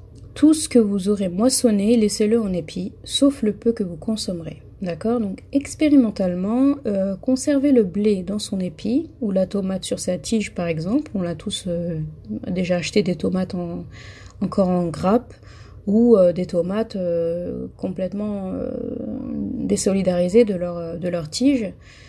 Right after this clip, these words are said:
On sait que garder, euh, l'épi comme ça, ça permet de multiplier considérablement son temps de conservation.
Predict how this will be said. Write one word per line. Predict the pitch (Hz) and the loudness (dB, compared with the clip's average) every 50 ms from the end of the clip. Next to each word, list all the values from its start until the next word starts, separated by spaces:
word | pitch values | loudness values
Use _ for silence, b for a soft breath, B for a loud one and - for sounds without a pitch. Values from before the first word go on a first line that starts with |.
| B B B B B | B B B B B
On | - 214 208 | 0 0 0
sait | - - 277 302 | 2 4 4 4
que | 285 262 233 | 6 4 4
garder, | 196 180 208 202 202 196 185 214 226 226 220 208 - | 4 4 2 2 2 2 4 6 6 6 6 4 -2
euh, | - - - 180 180 | -6 -6 -4 -4 -2
l'épi | 180 190 202 202 - - 220 214 | -2 -2 -2 -4 -4 -4 -4 -4
comme | 214 - 185 175 170 | -4 -4 -6 -6 -4
ça, | - - 214 226 254 285 294 - - | -2 -2 0 0 2 0 0 -2 -6
ça | 226 - - 190 | -10 -6 -6 -6
permet | 175 196 185 190 208 240 | -4 -2 -2 0 2 2
de | 233 214 196 | 2 2 0
multiplier | 185 196 220 240 233 - - 254 254 - 233 233 233 | 0 2 2 2 2 4 2 2 4 4 2 2 2
considérablement | 233 - 285 285 277 - - 220 220 208 214 202 190 190 190 190 214 247 254 | 4 4 4 4 4 2 0 0 0 0 0 -2 -2 -2 -2 -2 -2 -4 -4
son | - - 196 | -4 -6 -8
temps | 185 220 220 | -6 -6 -6
de | 220 | -6
conservation. | 220 226 208 - - 208 196 185 185 175 165 - - 147 - | -4 -6 -6 -6 -6 -6 -6 -6 -8 -8 -8 -8 -8 -8 -10